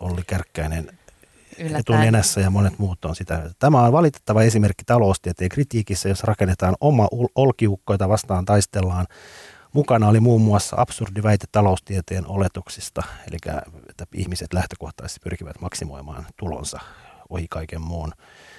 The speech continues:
Speaker 1: Ja täällä on nyt yhtenä rintamana kaikki ekonomistit sanoo, että tuo juttu on ihan paskaa.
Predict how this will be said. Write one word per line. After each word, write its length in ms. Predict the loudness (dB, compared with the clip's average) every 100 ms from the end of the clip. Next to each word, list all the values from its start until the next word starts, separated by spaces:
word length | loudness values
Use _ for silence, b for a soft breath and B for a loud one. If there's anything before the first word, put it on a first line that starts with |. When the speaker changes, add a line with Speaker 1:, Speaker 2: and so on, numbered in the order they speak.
| B
Speaker 1:
Ja 80 | -8
täällä 260 | -2 0 0
on 100 | -2
nyt 120 | -4
yhtenä 400 | -8 -4 -2 2
rintamana 440 | 2 2 0 -2 -2
kaikki 240 | -4 -4
ekonomistit 380 | -4 -4 -6 -8
sanoo, 120 | -10
että 100 | -10
tuo 80 | -12
juttu 260 | -14 -14
on 60 | -14
ihan 200 | -8 -10 -10 -14
paskaa. 520 | -12 -12 -14 -20